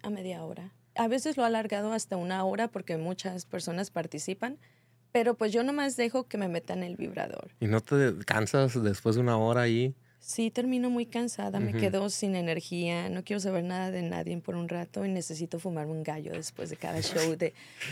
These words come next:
Speaker 1: Ah,
Speaker 2: Sí, sí,
Speaker 1: pues
Speaker 2: sí.
Speaker 1: me sacan toda el alma. Se me
Speaker 2: Claro.
Speaker 1: va toda mi vida ahí. ¡Zas!
Speaker 2: Sí,
Speaker 1: Todo
Speaker 2: sí,
Speaker 1: sí.
Speaker 2: sí. O sea,
Speaker 1: Y
Speaker 2: ¿es
Speaker 1: es
Speaker 2: nada más uno o tienes varios durante el show?
Speaker 1: No, son muchos.
Speaker 2: Va, ok, sí.
Speaker 1: Muchos squirts.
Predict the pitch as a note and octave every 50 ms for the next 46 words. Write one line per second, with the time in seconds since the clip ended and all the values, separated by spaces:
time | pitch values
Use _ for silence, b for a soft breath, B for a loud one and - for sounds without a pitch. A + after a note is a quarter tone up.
0 | D3 C3+ B B B B _ - G#3 G#3 G3+ F3+ E3 E3 D#3+ E3 E3 - - -
1 | - - - F3 D#3+ B2+ C3 B2+ B2+ B2 A2 A#2 A#2+ A#2 A2+ - A3 A3 A3 -
2 | - - G3 - - B3 B3 A#3+ - A3 A3 A#3+ A#3 G#3+ G3 F#3 G#3+ A#3 A#3 B3
3 | C4 B3 - - _ - A#3 A3 - A3 G3+ G3 F#3 G3 - - - G#3+ G3 G3+
4 | G#3+ A#3 B3 C4 B3 A3 G3+ G3 G3+ A3+ A#3+ B3 A#3+ C4 C#4 - - - - -
5 | B3 A#3+ G#3+ G3+ F#3+ - - - - - - - - G#3+ G#3 G3 A3+ A3+ G#3 -
6 | G3 - A3 A3 F#2+ F2 - - _ _ _ _ _ _ _ _ _ _ - -
7 | - C#3 C3 C3 D3 D#3 E3+ E3+ E3 E3+ D#3+ - - E3+ F#3 G#3 A3 A3+ A#3 -
8 | - B2+ A#2 - C3 B2 C#3 C#3 B2 B2+ B2+ B2+ C3 B2+ A#2+ A2+ A#2+ A2 G#2 -
9 | - G#2 - G#2 A#2 A#2 A2 - - D3+ E3+ - - - F3+ F3+ F3+ F3 F3 G#3
10 | - - - G3+ F#3+ F#3+ - - - G#2+ A2 - - C3 A#2+ A#2+ - - A2 -
11 | G3+ G#3 G#3+ F#3+ D3 - - G3+ G#3+ A3+ A#2+ A#2+ A#2+ - - E3+ - - - -
12 | - - - - - - - - -